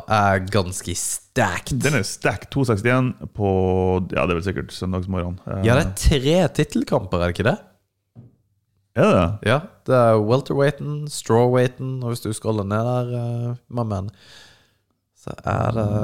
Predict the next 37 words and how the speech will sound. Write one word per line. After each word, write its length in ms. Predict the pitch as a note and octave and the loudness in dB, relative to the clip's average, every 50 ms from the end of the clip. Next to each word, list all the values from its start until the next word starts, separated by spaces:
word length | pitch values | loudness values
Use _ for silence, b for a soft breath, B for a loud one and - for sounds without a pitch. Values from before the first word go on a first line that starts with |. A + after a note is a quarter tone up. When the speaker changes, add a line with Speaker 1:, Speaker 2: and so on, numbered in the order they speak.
| G#2+ G#2+ G#2+ G#2+ G#2+ G#2+ | 0 0 0 2 4 4
Speaker 2:
Jo, 140 | A2 - F#3+ - - A#2 | 4 4 2 0 0 2
Speaker 1:
ja, 160 | A#2 C3 D3+ | 2 4 4
Speaker 2:
faktisk. 680 | E3+ F#3 G#3+ A3 - - - - F#2+ G2+ - - - - - | 4 2 0 0 -2 -8 -4 -2 -2 -2 -2 -6 -10 -12 -2
Speaker 1:
flyweighten 600 | - A#2 A2+ A#2+ B2+ B2 A#2 G#2+ - - F2 F2+ | 2 4 4 4 4 2 0 0 -2 -8 -8 -6
til 120 | - F2 | -4 0
damene. 380 | F2+ F#2 F#2 F#2+ G#2 G#2 F#2+ F#2 - | 0 0 0 0 -2 -4 -4 -4 -4
Så 140 | - F3+ - | -2 0 2
det 100 | - G#3+ | 2 2
er 100 | F#3+ F3 | 0 -4
tre 640 | - - - - A2+ A#2 B2 C3+ D3 C3 G2 F2+ - - - | -12 -6 -6 -6 -4 -4 -4 -2 0 0 0 0 0 -2 -10
tittelkamper. 680 | - - - C3 B2+ - B2 A#2 A#2 _ - E2 - - - | -16 -14 -12 -12 -6 -6 -6 -8 -6 _ -6 -8 -6 -2 0
Speaker 2:
Ja. 140 | G#2 A2+ B2 B2+ b b b b b b b b _ _ | 0 0 0 -2 b b b b b b b b _ _
Så 100 | - B2+ | -2 0
det 120 | A#2+ B2 A#2+ | 2 2 4
er, 380 | C3 C3+ B2+ B2 A#2+ A#2 A2+ A2 | 4 4 6 6 6 6 6 6
hvis 120 | A2+ A2+ A2 | 4 2 2
du 60 | A#2 | 2
går 120 | A#2+ A2+ F#2+ | 0 0 2
helt, 380 | B2 C3 B2 - _ _ - | 0 -2 -2 -4 _ _ 0
eh, 120 | A2 G2+ G2 | 2 2 2
opp 300 | G2 A#2+ A#2+ - - - - - - | 2 2 -2 -2 -8 -20 -20 -20 -20
for 140 | - - G2+ | -6 -2 0
dem 140 | G#2 G#2 G2+ | 0 0 0
som, 340 | G2 - G2 F#2+ F#2 F2+ E2+ | -2 -2 0 0 0 2 0
eh, 200 | F2 F2+ E2 D#2 | 0 0 0 -2
kun 280 | - - A#2+ G#2+ G2 F#2 | -2 -2 0 2 2 4
lytter 220 | F#2+ B2 B2 - - | 2 2 0 -2 -4
på, 120 | - E2+ E2 | -4 -2 0
så 100 | - G2+ | 2 2
er 40 | |
det 120 | G2+ F#2+ F#2 | 2 2 2
Kamaru 260 | G2 F#2+ F#2 F#2+ G#2+ | 2 2 2 4 2
Usman 260 | A#2+ - - A2 A2 G#2+ | 2 2 2 2 2 4
mot, 300 | F2+ D#2+ D#2+ - _ G2 | 2 0 -2 -4 _ -2
eh, 400 | F2 E2+ F#2 F#2+ F#2 F2+ F#2 F2 F2+ | 0 0 0 -2 -4 -4 -4 -4 -2
Jorge 220 | F#2 F#2 F#2+ F#2+ F#2 | -2 -2 -2 -2 -2
Masvidal. 800 | G2 B2 C3 - - C#3 C3 C3+ C#3 C3+ C#3 C3+ C3+ C#3 C3+ | -2 -4 -4 -4 -4 0 2 4 4 4 4 2 2 -2 -6